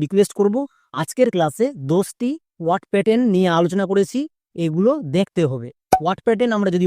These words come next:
মনে রাখি, তাহলে ভিসিভি, ভিসিসি, কোনো রুলস মনে রাখার দরকার নেই। লং সাউন্ড, শর্ট সাউন্ড, কিচ্ছু মনে রাখতে হবে না। কখন ভিসিভি রুল হবে, কখন ভিসিসি রুল হবে, লং সাউন্ড হবে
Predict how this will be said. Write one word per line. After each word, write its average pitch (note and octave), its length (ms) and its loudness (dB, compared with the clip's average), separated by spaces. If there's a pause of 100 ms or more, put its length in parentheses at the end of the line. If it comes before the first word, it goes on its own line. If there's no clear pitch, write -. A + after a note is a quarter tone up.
মনে D#3+ 180 2
রাখি, E3+ 200 -8 (340)
তাহলে E3 240 0 (140)
ভিসিভি, F#3 460 -2 (400)
ভিসিসি, G3+ 500 0 (360)
কোনো A3+ 180 4 (120)
রুলস G#3 220 0 (100)
মনে G3 160 2
রাখার F#3+ 260 -2
দরকার F#3 320 -2
নেই। G#3+ 100 -2 (460)
লং F3+ 140 2 (140)
সাউন্ড, G3+ 240 -2 (300)
শর্ট F#3+ 280 0
সাউন্ড, G#3+ 220 0 (280)
কিচ্ছু A#3+ 200 -2 (100)
মনে G3 180 4
রাখতে D3+ 220 -6
হবে B2+ 220 -6
না। - 40 -12 (320)
কখন G3 260 0 (100)
ভিসিভি E3+ 320 -2
রুল A3 160 2
হবে, G#3 180 2 (340)
কখন F#3 200 0 (120)
ভিসিসি F3 400 -4
রুল A3+ 160 0
হবে, G3 180 -2 (340)
লং D#3 200 2 (100)
সাউন্ড A3 240 2
হবে A3+ 160 2